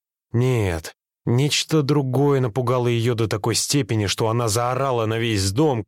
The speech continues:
и когда я узнаю правду, я достану причину ее страха из-под земли и разорву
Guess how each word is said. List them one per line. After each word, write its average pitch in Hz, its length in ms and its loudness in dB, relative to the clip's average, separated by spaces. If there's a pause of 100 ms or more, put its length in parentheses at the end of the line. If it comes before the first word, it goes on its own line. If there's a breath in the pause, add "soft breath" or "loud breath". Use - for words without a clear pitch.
(120)
и - 100 -4
когда 135 320 -2
я 120 180 0
узнаю 113 420 0
правду, 117 560 -4 (280)
я 120 140 0
достану 127 420 -2
причину 123 320 0
ее 117 160 0
страха 131 420 -4
из-под 117 280 -4
земли 120 420 2
и 117 120 2
разорву 120 840 0